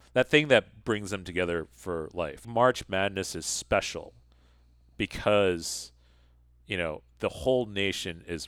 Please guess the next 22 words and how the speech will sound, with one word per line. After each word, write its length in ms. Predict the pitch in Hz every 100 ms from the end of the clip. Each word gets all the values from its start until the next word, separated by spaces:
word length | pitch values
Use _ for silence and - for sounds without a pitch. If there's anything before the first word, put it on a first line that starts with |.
| -
watching 760 | 80 92 92 - 78 71 82 _ _ _ _ _ _ _ -
you 160 | 92 90
go 220 | 95 85
through 240 | - 92
this 180 | 85 -
very 300 | - 95 101
authentic 640 | 85 82 - 87 - 87
emotional 560 | 87 82 82 78 - 71
experience, 800 | 69 - 85 65 67 - - - _ _ _ _ _ -
you 80 |
know, 140 | 80 80
that 320 | 95 101 -
do-, 200 | 123 127
won't 320 | 107 135 147 - _
come 400 | - 123 113 110 107
necessarily 520 | 95 - 104 90 90
again 680 | 85 80 85 80 71 67 67 - - _ _ _ 92
in 160 | 87
a 100 | 82
basketball 540 | 78 85 82 - 87 78
context 600 | - 80 80 - 78 -
for 300 | - 87